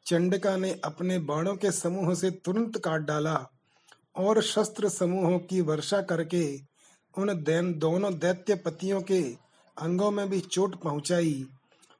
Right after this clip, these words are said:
निशुंभ ने तीखी तलवार और चमकती हुई ढाल लेकर देवी के श्रेष्ठ वाहन सिंह के मस्तक पर प्रहार किया। अपने वाहन को चोट पहुंचने पर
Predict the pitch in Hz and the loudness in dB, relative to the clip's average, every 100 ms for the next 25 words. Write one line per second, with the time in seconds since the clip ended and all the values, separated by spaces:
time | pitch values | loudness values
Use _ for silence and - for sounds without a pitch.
0 | - 143 165 - 214 214 202 196 151 - | -6 -4 0 2 4 2 2 0 -2 -8
1 | - _ _ _ _ _ _ _ _ _ | -20 _ _ _ _ _ _ _ _ _
2 | _ _ _ _ _ - _ _ _ _ | _ _ _ _ _ -20 _ _ _ _
3 | _ - - _ _ 180 196 - 233 180 | _ -20 -20 _ _ -2 -2 -2 0 4
4 | 175 170 170 170 - 165 185 180 185 180 | 4 6 4 2 0 2 2 0 0 0
5 | 180 - 226 175 180 139 - 180 208 175 | -2 0 2 4 4 0 -2 0 2 0
6 | 170 175 156 139 165 170 180 185 160 - | 2 0 -2 0 0 2 0 0 -2 0
7 | 190 214 - 170 127 _ _ _ _ _ | 2 2 2 -2 -2 _ _ _ _ _
8 | _ _ _ _ _ _ _ 127 151 160 | _ _ _ _ _ _ _ -4 2 2
9 | 175 180 - - 214 226 208 202 160 156 | 4 2 0 0 0 0 0 0 2 -2
10 | - 214 208 185 - 147 160 180 180 170 | -4 -2 0 0 -2 -2 0 0 0 0
11 | 160 135 139 _ _ - _ _ - 156 | 0 -2 -8 _ _ -20 _ _ -8 -4
12 | 220 233 190 180 151 185 185 180 175 185 | 4 4 6 4 4 0 2 0 2 4
13 | 214 214 175 151 151 196 190 185 160 135 | 4 4 2 2 0 0 0 0 0 -2